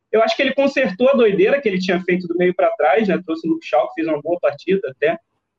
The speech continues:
Trouxe também o, o, o lateral, o Reece James. Não sei se ele fez um grande jogo, mas também eu acho que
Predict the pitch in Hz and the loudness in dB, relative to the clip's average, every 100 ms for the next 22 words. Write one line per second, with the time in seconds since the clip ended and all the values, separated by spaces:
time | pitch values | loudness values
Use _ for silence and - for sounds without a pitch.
0 | _ - 196 233 254 220 220 214 196 190 | _ -2 0 0 0 2 4 6 4 2
1 | 196 190 180 165 143 135 _ _ _ _ | 2 4 4 4 2 -2 _ _ _ _
2 | _ _ - 143 143 147 160 151 156 170 | _ _ -2 2 2 2 0 0 2 2
3 | 156 156 156 151 190 277 - - 277 403 | 4 2 -2 -2 0 0 -2 -2 -2 0
4 | 415 - 320 233 233 220 214 190 202 226 | 0 0 -2 0 0 2 2 2 2 0
5 | 185 208 247 254 - 233 240 233 - 247 | 2 2 0 -2 -2 0 0 -2 -2 -6